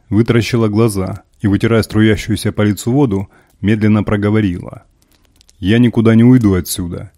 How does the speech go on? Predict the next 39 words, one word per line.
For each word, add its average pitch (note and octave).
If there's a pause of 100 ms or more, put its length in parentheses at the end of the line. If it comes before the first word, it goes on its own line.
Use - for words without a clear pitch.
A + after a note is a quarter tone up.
и G2+
ты C#3+
меня A2+
не G#2+
сможешь F#2+
выгнать». F#2+ (800)
«Смогу», — A#2
ответил F2+
Сашка. - (240)
«Разведусь G#2
и G#2
выставлю G#2
тебя F#2+
отсюда G#2+
по G#2
суду. G#2 (500)
А G2+
ещё C3+ (260)
с -
этого G2+
дня C3
ты G#2+
от F2+
меня G#2
не G#2+
получишь G#2
ни G#2
копейки. - (420)
Я A2+
с -
Катей F#2+
пока G2
поживу G#2
у A#2+
мамы, F#2+ (160)
а G2
ты C3+
как C3
хочешь». -